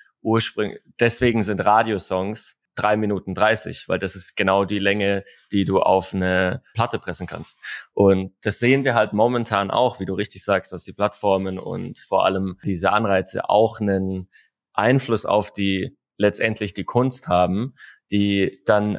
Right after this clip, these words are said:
aber diesen Wert der Kunst oder beziehungsweise die, das, was der Künstler wirklich vielleicht ausdrücken möchte, zu einem gewissen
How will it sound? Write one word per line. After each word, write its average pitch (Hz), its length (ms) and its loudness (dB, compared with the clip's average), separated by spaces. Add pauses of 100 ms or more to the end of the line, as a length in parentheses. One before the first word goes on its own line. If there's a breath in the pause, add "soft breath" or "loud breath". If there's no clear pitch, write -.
aber 101 280 2
diesen 95 480 -4
Wert 110 400 2
der 107 80 2
Kunst 113 440 -2
oder 101 180 2
beziehungsweise 95 720 0
die, 95 480 -2 (140)
das, - 280 2
was 107 120 2
der 101 100 -2
Künstler 104 300 0
wirklich 95 180 -6
vielleicht 92 220 -2
ausdrücken 101 460 0
möchte, 92 440 -2 (580 loud breath)
zu - 120 2
einem 101 160 4
gewissen 101 720 -2